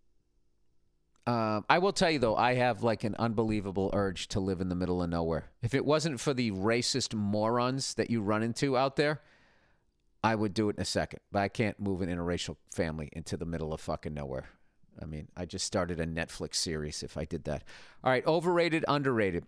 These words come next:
Underrated. Tank tops. Wife beaters. Uh, started wearing them at my new job as a grave digger.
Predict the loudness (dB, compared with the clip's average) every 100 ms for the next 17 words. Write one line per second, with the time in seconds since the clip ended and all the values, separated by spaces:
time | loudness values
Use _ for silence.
0 | 0 2 4 4 4 2 -2 0 2 2
1 | 2 2 2 -4 -8 -10 _ _ _ _
2 | -20 -4 2 2 2 -8 -2 -2 0 0
3 | 0 -2 -6 -14 -20 _ _ _ _ _
4 | -20 -20 -20 -20 -20 -20 -20 -20 -20 -20
5 | -20 -20 _ -2 2 4 4 4 4 4
6 | 6 6 6 4 4 4 4 4 2 2
7 | 4 4 4 2 0 -2 0 2 4 2
8 | 4 4 4 2